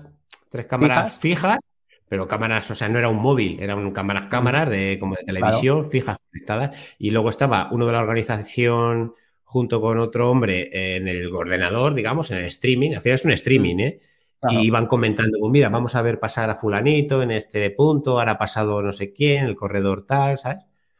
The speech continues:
Speaker 1: Y le iban diciendo por línea interna, pues, "Ah, el dorsal doscientos acaba de pasar". Bueno, pues el dorsal doscientos es Andrés Gutiérrez. Pues Andrés Gutiérrez va el primero, ¿sabes?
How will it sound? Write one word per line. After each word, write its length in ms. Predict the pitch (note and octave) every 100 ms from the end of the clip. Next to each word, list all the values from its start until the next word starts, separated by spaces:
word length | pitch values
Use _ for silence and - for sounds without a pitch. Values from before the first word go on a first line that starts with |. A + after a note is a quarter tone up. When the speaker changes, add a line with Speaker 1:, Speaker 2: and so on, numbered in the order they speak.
| _ _ - -
Speaker 1:
Y 100 | G2
le 60 |
iban 160 | G#2 G#2
diciendo 460 | G#2 - B2+ A2+ F#2
por 160 | F#2+
línea 260 | F#2 G#2 G2+
interna, 360 | G2 A2+ G#2+ F2
pues, 180 | F#2
"Ah, 140 | F#2+ G2
el 340 | G2 F#2+ F#2
dorsal 360 | F#2+ G2 A#2 A#2+
doscientos 520 | A#2+ - C3+ B2 A2
acaba 180 | A2+ A#2
de 80 | A#2
pasar". 280 | A2 G2+
Bueno, 180 | F#2 E2+
pues 140 | - E2
el 80 | E2+
dorsal 260 | E2+ G#2
doscientos 540 | G#2 - A#2 A#2 A#2 G#2+
es 320 | A2 A2 G2
Andrés 400 | F#2 G2+ G#2 G2+
Gutiérrez. 440 | F2+ A2 G2 D#2+
Pues 140 | - D#2+
Andrés 200 | F2 A2
Gutiérrez 440 | A2 B2 B2 A#2+
va 60 | A#2+
el 80 | A#2+
primero, 400 | A2+ B2 G#2 E2+
¿sabes? 300 | - -